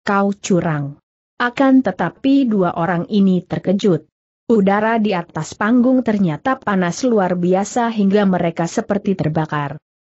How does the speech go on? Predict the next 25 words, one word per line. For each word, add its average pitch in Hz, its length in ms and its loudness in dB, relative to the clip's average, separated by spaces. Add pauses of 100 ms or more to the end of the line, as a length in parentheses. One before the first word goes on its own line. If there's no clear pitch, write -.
Hanya 240 400 0
karena 170 480 -2
simpati 233 560 -2
dan 175 240 2
tak - 160 -4
menyukai 208 480 2
kecurangan 185 600 -2
laki-laki 185 600 0
ini, 240 320 4
mereka 220 480 0
melompat 233 640 0
maju, 220 480 0 (160)
melihat 208 400 2
laki-laki 196 720 0
itu 160 400 -6 (400)
hendak 202 400 2
mengejar 233 640 2
dan 226 240 2
membunuh 226 480 2
lawan. 147 520 -2 (460)
Maka 233 560 2
ketika 214 400 -2
mereka 175 480 -2
terpekik 180 720 -4
oleh 196 240 2